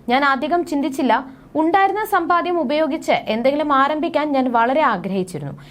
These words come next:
ഇത് വളരെ ചെറിയ രീതിയിലാണ് തുടങ്ങുന്നത്. തുടക്കത്തിൽ വലിയ നിക്ഷേപങ്ങളൊന്നും ഉണ്ടായിരുന്നില്ല. അവിടെ നിന്ന് പതുക്കെ വളർന്നു.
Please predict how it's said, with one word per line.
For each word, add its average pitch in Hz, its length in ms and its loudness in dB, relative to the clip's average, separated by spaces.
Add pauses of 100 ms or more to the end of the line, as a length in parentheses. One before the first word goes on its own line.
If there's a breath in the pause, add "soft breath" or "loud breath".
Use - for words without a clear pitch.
(180 loud breath)
ഇത് 190 120 2
വളരെ 247 380 2
ചെറിയ 285 340 0
രീതിയിലാണ് 302 640 0
തുടങ്ങുന്നത്. 202 560 0
തുടക്കത്തിൽ 370 460 2
വലിയ 320 360 0
നിക്ഷേപങ്ങളൊന്നും 349 720 0
ഉണ്ടായിരുന്നില്ല. 302 800 0
അവിടെ 247 220 0
നിന്ന് 294 220 0 (200)
പതുക്കെ 233 300 -2
വളർന്നു. 190 500 0